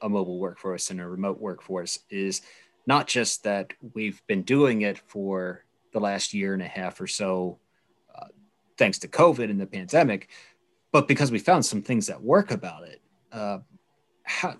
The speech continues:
from, from a business standpoint, how does having a mobile workforce impact the pro-, productivity and profitability, or what have we been seeing in the last year and a half that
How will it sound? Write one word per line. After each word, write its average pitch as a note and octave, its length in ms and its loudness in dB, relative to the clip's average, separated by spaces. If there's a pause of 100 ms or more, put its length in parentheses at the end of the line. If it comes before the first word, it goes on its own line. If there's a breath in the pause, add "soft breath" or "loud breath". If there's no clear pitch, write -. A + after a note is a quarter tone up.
from, D3+ 260 6
from C#3 180 6
a A#2 60 8
business E3 320 2
standpoint, G2+ 420 -4
how C#3 260 2
does C#3 360 0
having A#2+ 460 0
a A2+ 80 -2
mobile G#2+ 380 2
workforce G#2 840 0 (1400 soft breath)
impact C3+ 460 2
the A2 140 2
pro-, A2+ 400 0 (260)
productivity C3 760 6
and G#2 140 2
profitability, G#2+ 880 2
or F#2+ 100 0
what A#2+ 140 4
have C3 160 2
we B2 100 4
been G#2 160 0
seeing A2+ 440 4
in G2 120 0
the G2 60 0
last G2 340 -6
year G#2+ 200 -2
and G2 80 -2
a F#2 60 -4
half G#2 500 -4
that G2 320 -2